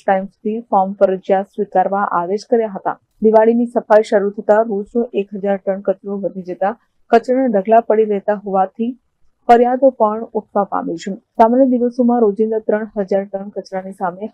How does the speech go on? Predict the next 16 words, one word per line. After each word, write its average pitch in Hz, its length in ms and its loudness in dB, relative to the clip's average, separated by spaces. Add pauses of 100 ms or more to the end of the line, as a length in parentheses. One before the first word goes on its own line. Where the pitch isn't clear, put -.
હાલમાં 202 300 0
ચાર 214 480 2
હજાર 185 220 -4
ટન 190 240 -8
કચરો 190 340 -6
કલેક્શન 180 440 -8
કરાઈ 185 320 -8
રહ્યો 170 220 -8
છે, 214 220 -6
જેથી 196 240 -8
ટેમ્પરરી 196 560 -6
ટ્રેક્ટરો 190 560 -6
વધારવા 170 480 -8
માંગ 190 280 -10
કરાઈ - 240 -18
છે. - 220 -2